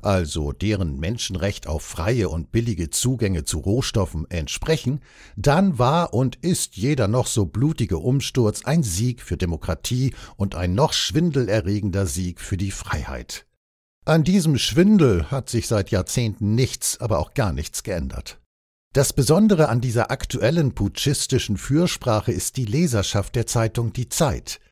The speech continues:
Das haben wir dem Internet zu verdanken, also dem noch nicht ganz kontrollierbaren Medium.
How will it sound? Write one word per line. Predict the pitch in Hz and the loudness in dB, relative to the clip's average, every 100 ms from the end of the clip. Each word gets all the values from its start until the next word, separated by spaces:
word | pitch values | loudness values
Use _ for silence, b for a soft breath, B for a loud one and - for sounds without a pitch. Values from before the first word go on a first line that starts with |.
| _ _ _ _ - | _ _ _ _ 0
Das | 95 - | 0 2
haben | 120 123 147 | 0 0 0
wir | 127 156 | 0 -2
dem | 160 170 | -2 -4
Internet | 170 180 120 95 90 | 0 2 2 0 -2
zu | - | -4
verdanken, | 92 92 101 98 92 107 90 | -2 0 0 0 -2 -2 -2
also | - 95 82 | 0 0 0
dem | 80 90 78 | -2 -2 -2
noch | 71 76 - | -4 -6 -6
nicht | 90 - | -6 -2
ganz | 104 110 - | -2 -2 -2
kontrollierbaren | 101 90 95 85 95 82 90 92 113 | -2 -2 -2 0 0 0 0 0 0
Medium. | 110 90 65 64 - | 2 0 -4 -8 -10